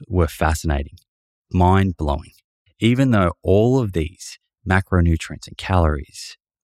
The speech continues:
were matched, the amount of sugar matched, the amount of fiber matched, right? Because a, a lot of the time the hypothesis has been, well,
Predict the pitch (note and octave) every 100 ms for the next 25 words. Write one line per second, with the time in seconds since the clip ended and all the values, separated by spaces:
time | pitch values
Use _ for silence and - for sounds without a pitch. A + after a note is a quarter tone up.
0 | _ - F#2 F2 - - - - _ _
1 | E2+ F#2+ G2 - G#2+ F2 D#2 - - -
2 | G2+ G#2+ G#2 - G2+ A2+ A2 E2 D2+ -
3 | - - - _ - _ D#2+ D#2+ - -
4 | F#2+ F#2 F#2 - F2+ F2+ G#2 F#2+ E2+ F2+
5 | E2 D2 E2+ - F2+ - E2+ E2 - -
6 | - - _ E2 D#2+ - D#2 D#2 D2+ -
7 | _ - E2 D#2+ D2+